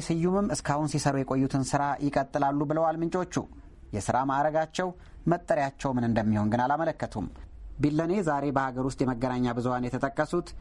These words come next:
የውጭ ቋንቋዎችና የዲጂታል ክፍል ኃላፊ በሚል ነው። አዲሱ ተሿሚ አቶ ንጉሱ ጥላሁን ረዘም ላለ ጊዜ የአማራ ክልል የመንግስት ኮሚኒኬሽን ጉዳዮች ጽህፈት ቤት ኃላፊ ሆነው ሰርተዋል።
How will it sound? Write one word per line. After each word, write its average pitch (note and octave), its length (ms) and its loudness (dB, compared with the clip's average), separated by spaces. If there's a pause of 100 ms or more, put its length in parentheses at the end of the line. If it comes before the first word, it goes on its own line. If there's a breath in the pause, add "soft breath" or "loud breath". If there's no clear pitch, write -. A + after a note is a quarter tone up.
(200 soft breath)
የውጭ D#3+ 340 0
ቋንቋዎችና B2+ 720 2 (180)
የዲጂታል A#2+ 560 2
ክፍል - 320 -2
ኃላፊ G#2+ 460 0
በሚል C3 340 2
ነው። G2 140 0 (260)
አዲሱ D#3 340 0
ተሿሚ F3 420 0
አቶ C#3+ 240 0
ንጉሱ C3+ 340 0
ጥላሁን D3+ 400 0
ረዘም C3 340 2
ላለ B2 260 2
ጊዜ C3 200 2
የአማራ A#2+ 420 2
ክልል B2+ 300 0
የመንግስት C3 380 0
ኮሚኒኬሽን A#2+ 500 2
ጉዳዮች A#2+ 340 0
ጽህፈት A#2 240 -2
ቤት A#2+ 160 -2
ኃላፊ A#2 360 0
ሆነው C3 320 2
ሰርተዋል። D3+ 480 0